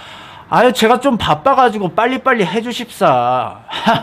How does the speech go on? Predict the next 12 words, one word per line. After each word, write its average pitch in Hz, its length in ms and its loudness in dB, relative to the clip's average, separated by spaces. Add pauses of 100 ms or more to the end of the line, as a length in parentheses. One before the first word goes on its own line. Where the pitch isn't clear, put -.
(160)
<laughs> - 800 -18
축하는 269 500 0
뭐 226 160 0
나중에 170 440 0
인력 196 340 0
충원까지 247 460 -2
마치고 131 440 -8
그때 147 220 -4
하겠습니다. 117 720 -6 (220)
어? 202 280 -6 (800)
강 170 320 -2
장관님이 254 880 -2